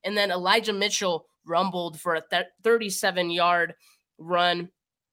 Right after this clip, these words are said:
and then punched it in on the next play. That was his second touchdown of the day in his first game back from injury. The Forty-niners went up twenty-eight thirteen. So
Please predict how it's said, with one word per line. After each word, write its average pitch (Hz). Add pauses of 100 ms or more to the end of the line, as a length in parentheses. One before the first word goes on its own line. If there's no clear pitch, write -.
(280)
and 202
then 196
punched 202
it 180
in 185
on 170
the 165
next 175
play. 170
That 180
was 196
his -
second 220
touchdown 185
of 180
the 160
day 180 (160)
in 175
his 160
first 220
game 180
back 175
from 165
injury. 180
The 175
Forty-niners 170
went 170
up 160 (260)
twenty-eight 185
thirteen. 160 (100)
So 180